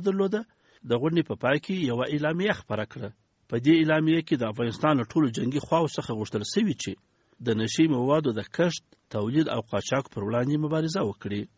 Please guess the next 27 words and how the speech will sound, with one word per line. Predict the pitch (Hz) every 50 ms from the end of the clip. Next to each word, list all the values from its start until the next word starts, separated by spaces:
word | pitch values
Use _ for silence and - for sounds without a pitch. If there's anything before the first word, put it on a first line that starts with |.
| _ _ _ _ _ _ _
د | - 156
افغانستان | 147 - 170 165 160 - - 208 214
د | 196 180
ولسمشر | 151 143 - - 190 196 165 - 175 143
ویان | 127 127 135 156 175 185 196
وایي | 202 214 208 180 - -
چې | - 107 95 - _ _ _ _ _
د | 117 117 113
افغانستان | - 127 120 120 - - - 160 160 147 123
دولت | 113 117 131 156 156 -
د | - 123 117
نړیوالې | 110 104 110 117 131 147 147 123 104 -
ټولنې | 117 117 131 143 143 -
په | - 95 98
مرسته | 113 139 143 - - - 196 - - _ -
له | 110 104
اتلس | 98 - - 156 160 143 - -
کالو | 156 151 147 123 113
راهیسې | 110 113 135 151 - - 170
د | 139 117 110 113
نشي | 110 110 - - 151 139
موادو | 123 123 135 147 143 143 -
پر | - 107 113
ضد | 139 135 147 151
مبارزه | 147 165 165 165 170 175 208 202 -
کړې | - 104 101 98 95 101
ده. | 104